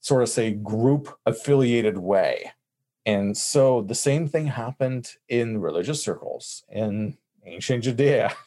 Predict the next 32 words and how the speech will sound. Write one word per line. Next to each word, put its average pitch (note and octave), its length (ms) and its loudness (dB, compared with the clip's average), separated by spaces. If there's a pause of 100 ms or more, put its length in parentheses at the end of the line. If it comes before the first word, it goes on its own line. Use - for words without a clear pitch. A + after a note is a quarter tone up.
(120)
<laughs> C#3 140 -6
in C#3+ 240 0
first C#3+ 300 -2
century. - 560 -4
So - 320 -8 (340)
li-, A2+ 260 -2
in B2+ 120 2
that B2+ 200 -2
sense, B2 360 -6
life A2+ 160 -2
is A2+ 120 -8
no A2+ 120 -4
different, G#2 420 -6
but B2 160 2
it's - 260 -6
knowing B2+ 520 0
that. - 280 -8
It's, - 300 -8
it's - 460 -8
what, A#2+ 400 0
what A#2+ 180 0
allows B2+ 460 2
us B2 80 -4
to B2+ 100 -6
see A2+ 240 -6
deeper A2+ 460 -2
and G#2 240 -6
see C#3+ 240 -2
between B2 340 -4
the G#2+ 80 -4
lines G2+ 500 -6
is, A#2+ 300 -4